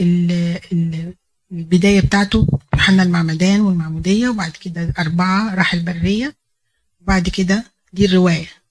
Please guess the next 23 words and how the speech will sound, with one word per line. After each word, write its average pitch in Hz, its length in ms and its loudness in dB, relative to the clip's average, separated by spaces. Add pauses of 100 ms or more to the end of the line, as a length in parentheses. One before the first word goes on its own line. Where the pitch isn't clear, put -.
(840)
نزل 220 360 4
من 196 180 2
البرية، 180 500 0
ابتدى 202 360 -2 (540)
التعليم 175 400 -4
بتاعه. - 380 -10 (960)
ده 180 60 -6
أول 196 400 2
تعليم، 170 500 -2 (200)
خمسة 180 260 -10
وستة - 340 -4
وسبعة، 214 420 -2
ده 175 100 -2
القسم 175 380 -2
الأول. 156 380 -2 (600)
لازم 220 280 4
يكون 208 260 2
فيه 202 300 0
"ولما 185 420 2
أكمل 175 240 -4
يسوع 165 300 -4
هذا 165 240 -8
الكلام". 160 340 -6